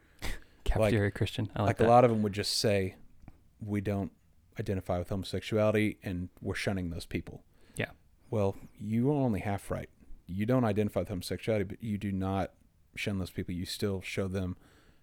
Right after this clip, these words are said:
Speaker 2: the love of Christ that was shown to you, because if your ultimate goal is to help reach more people for the kingdom, you're never gonna reach them if you marginalize and disrespect them.
Speaker 1: Mm-hmm.
Speaker 2: You know,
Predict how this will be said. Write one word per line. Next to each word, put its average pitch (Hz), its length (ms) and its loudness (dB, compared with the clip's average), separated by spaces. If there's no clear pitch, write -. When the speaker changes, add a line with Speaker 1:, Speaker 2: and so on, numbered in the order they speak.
Speaker 2:
the 113 80 -2
love 101 160 0
of 92 60 -8
Christ 95 300 -2
that - 60 -6
was - 80 -8
shown 98 240 -2
to 87 60 -2
you, 90 360 -2
because 95 260 -2
if - 140 -10
your 95 100 2
ultimate 104 340 -2
goal 98 200 -2
is - 80 -8
to - 80 -8
help 95 200 -8
reach 95 200 -2
more 92 100 -2
people - 220 -6
for - 120 -12
the - 80 -12
kingdom, 92 440 -2
you're 95 120 -2
never 98 240 2
gonna 101 160 2
reach 92 320 -2
them 92 340 -4
if - 200 -6
you 92 60 -4
marginalize 90 760 -4
and 104 80 -4
disrespect - 500 -8
them. - 180 -12
Speaker 1:
Mm-hmm. 110 260 2
Speaker 2:
You 85 100 -12
know, 87 180 -8